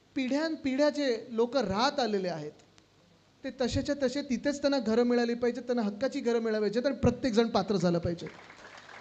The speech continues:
मध्ये तो सर्व्हे कुठे झाला हो? मेघवाडीमध्ये,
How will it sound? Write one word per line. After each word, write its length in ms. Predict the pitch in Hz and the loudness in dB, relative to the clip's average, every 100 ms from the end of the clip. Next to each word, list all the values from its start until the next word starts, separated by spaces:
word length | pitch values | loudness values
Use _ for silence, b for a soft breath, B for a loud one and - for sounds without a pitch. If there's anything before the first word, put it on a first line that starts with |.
| - - - - - - - - - - - 220 | -20 -20 -20 -20 -20 -20 -20 -20 -20 -20 -10 2
मध्ये 240 | 247 302 | 4 4
तो 120 | 330 | 2
सर्व्हे 300 | - 294 294 | 4 4 4
कुठे 240 | 320 320 320 | 0 0 0
झाला 200 | 311 320 | 2 0
हो? 100 | 359 | 0
मेघवाडीमध्ये, 580 | 262 269 285 262 202 | -2 2 2 2 -2